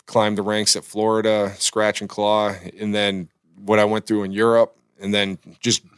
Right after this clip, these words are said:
making the Raptors, the story I just told, and there's more to that, but we don't have time. Just overcoming all that adversity, once you finally make it, that appreciation never leaves me. I, I, I, I, the, I, the free food,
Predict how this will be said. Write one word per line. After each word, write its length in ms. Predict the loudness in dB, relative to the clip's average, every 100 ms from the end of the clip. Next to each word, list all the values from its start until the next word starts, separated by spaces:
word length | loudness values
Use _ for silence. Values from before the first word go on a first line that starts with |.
| -8
making 440 | 0 2 2 -4
the 80 | -2
Raptors, 600 | 2 4 4 2 0 0
the 140 | -6 -8
story 340 | -2 0 2
I 60 | 0
just 260 | 0 -2
told, 300 | 2 2 2
and 180 | -2 -2
there's 220 | -2 -2
more 240 | 0 2 2
to 80 |
that, 300 | 2 4 2
but 80 | 0
we 100 | -4
don't 120 | -2
have 120 | -2 -2
time. 380 | -2 0 -2 -6 _ _ _ _ _ _
Just 200 | 0 2
overcoming 520 | 4 4 4 2 2 4
all 160 | 4
that 180 | 4 2
adversity, 640 | 2 0 0 2 0 -2
once 300 | 0 0 0
you 60 | -4
finally 360 | 0 0 0
make 320 | -2 0 0 0
it, 240 | -4 -6 _ _ _ _ _ _ _ _
that 180 | 2 2
appreciation 1000 | 0 -2 0 0 0 0 -2 -2 -6 -10 -16 _ -10
never 420 | -2 0 0 -2
leaves 360 | -2 -4 -6
me. 260 | -6 -8 -8 _ 0
I, 160 | 2
I, 280 | 2 0 -4 -10 _ _ _ _ _ _ _
I, 340 | 0 0 0 -4
I, 80 | -6 _ _ _
the, 140 | -8 -8
I, 140 | -8 -12 -14 _
the 40 |
free 260 | -8 0 0
food, 380 | 2 0 0